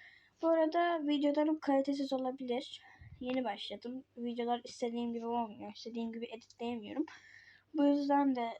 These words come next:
özür dilerim. Bu yüzden de üzgünüm. O zaman videoya geçelim.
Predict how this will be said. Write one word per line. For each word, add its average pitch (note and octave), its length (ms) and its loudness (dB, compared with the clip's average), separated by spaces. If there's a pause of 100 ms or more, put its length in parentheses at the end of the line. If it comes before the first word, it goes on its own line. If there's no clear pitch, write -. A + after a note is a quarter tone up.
(120)
özür A#3 320 -2
dilerim. A#3+ 380 -4
Bu B3+ 40 2
yüzden B3 260 -2
de A#3 100 -4
üzgünüm. A3 540 -6 (680)
O B3 80 -6
zaman C4 580 2
videoya A#3+ 320 -4
geçelim. E4 920 2